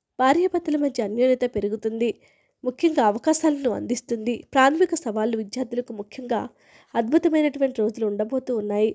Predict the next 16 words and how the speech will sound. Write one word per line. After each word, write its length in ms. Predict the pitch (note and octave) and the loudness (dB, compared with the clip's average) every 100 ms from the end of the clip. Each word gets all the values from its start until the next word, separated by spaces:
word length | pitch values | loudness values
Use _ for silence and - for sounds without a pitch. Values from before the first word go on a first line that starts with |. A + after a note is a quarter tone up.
| _ | _
కుటుంబ 280 | B3 B3 B3 | -2 0 0
సమస్యలన్నీ 600 | A#3+ G#3+ G#3+ A3+ G#3 A#3 | -2 -4 -4 -4 -2 -4
కూడా 200 | B3+ A#3 | -4 -6
ఒక 140 | A3+ B3 | -6 -8
కొలిక్కి 500 | G#3 G3+ A3+ - G#3+ - - _ - | -8 -6 -8 -6 -10 -10 -20 _ -2
తెచ్చుకుంటారు. 680 | A3+ - - A#3 G#3 G3+ | -2 -2 -10 -8 -4 -2
బృహస్పతి 560 | G#3 B3 C4+ D4+ D#4 D#4 | 0 0 0 -2 -4 -4
యొక్క 140 | C#4 | -4
మార్గదర్శక 640 | B3 G3+ A3+ - A#3 - A3+ | -2 -2 -2 -4 -10 -8 -8
ప్రభావము 500 | A3 G#3 B3 B3 A#3 | -4 2 4 4 0
మీ 180 | B3 A#3 | 2 2
అధ్యయనాలను 640 | G#3 - C#4+ C#4+ C4+ B3+ | 2 0 0 2 0 0
కూడా 200 | A3 G#3+ | -4 -6
సహాయం 360 | G#3 G3+ G#3+ | -6 -4 -4
చేస్తుంది. 480 | G#3+ G#3+ - G#3 A3 A3 _ - - - _ _ _ | -4 -8 -6 -4 -4 -6 _ -20 -20 -20 _ _ _
మిమ్మల్ని 520 | B3+ C4 C4 B3+ B3 | 0 2 4 4 4